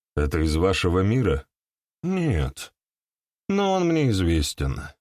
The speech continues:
Работа такая. Впрочем, не будем его беспокоить.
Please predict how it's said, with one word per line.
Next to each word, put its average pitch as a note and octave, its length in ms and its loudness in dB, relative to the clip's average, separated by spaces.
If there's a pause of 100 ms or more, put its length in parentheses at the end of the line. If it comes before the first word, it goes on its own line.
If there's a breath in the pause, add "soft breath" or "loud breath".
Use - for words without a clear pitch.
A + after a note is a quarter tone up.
(560)
Работа G2 540 0
такая. C2+ 580 -4 (760)
Впрочем, A#3 560 0
не F#3+ 100 0
будем D#3+ 260 2
его B2+ 240 2
беспокоить. - 1080 -2